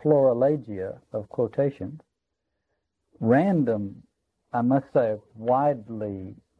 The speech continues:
varied cluster of quotations. The matter before us does not, as with so many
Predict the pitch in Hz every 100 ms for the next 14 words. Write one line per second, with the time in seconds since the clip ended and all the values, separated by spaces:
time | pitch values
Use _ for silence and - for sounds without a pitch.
0 | 113 127 127 107 101 95 101 _ _ _
1 | _ _ _ _ _ _ - 131 - 113
2 | 101 104 - 127 120 139 131 - 95 98
3 | _ _ _ _ _ _ _ _ _ _
4 | - - 135 160 190 139 120 - 156 113
5 | 104 _ - 113 135 135 _ _ 113 120
6 | 107 - 120 104 - 131 120 110 101